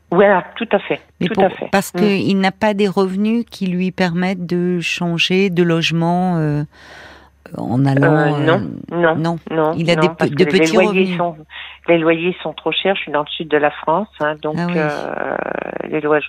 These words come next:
Speaker 1: les lo-, les loyers sont beaucoup trop chers et, et comme à beaucoup d'endroits, de toute façon,
Speaker 2: Oui,
Speaker 1: hein, il n'y a
Speaker 2: oui.
Speaker 1: pas que,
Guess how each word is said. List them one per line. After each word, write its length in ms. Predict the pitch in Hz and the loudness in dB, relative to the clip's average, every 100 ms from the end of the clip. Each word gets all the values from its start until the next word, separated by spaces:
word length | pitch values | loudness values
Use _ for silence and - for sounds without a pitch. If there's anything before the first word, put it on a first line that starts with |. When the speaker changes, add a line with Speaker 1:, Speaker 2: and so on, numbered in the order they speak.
| - | -4
Speaker 1:
les 180 | 165 160 | -2 0
lo-, 200 | 151 147 | 0 -2
les 200 | 151 156 | -2 -2
loyers 360 | 147 156 170 180 | 0 -2 -2 -6
sont 120 | 151 | -10
beaucoup 180 | 135 165 | -8 -12
trop 200 | - - | -10 -8
chers 500 | - 151 165 185 180 | -4 0 2 0 -4
et, 100 | - - - - - - - - | -12 -16 -12 -10 -8 -10 -8 0
et 380 | 147 139 135 - | 0 0 -4 -2
comme 180 | 151 147 | 0 2
à 80 | |
beaucoup 240 | 135 135 170 | 0 -2 0
d'endroits, 420 | 135 123 123 185 | 2 0 2 2
de 120 | 214 | 2
toute 220 | 147 - | -8 -10
façon, 140 | - 139 | -2 2
Speaker 2:
Oui, 140 | 143 | 2
Speaker 1:
hein, 360 | 165 185 147 156 | 2 -2 -4 -6
il 60 | 151 | -4
n'y 40 | |
a 40 | 165 | -2
Speaker 2:
oui. 60 | |
Speaker 1:
pas 80 | 160 | -2
que, 160 | - 143 | -4 -6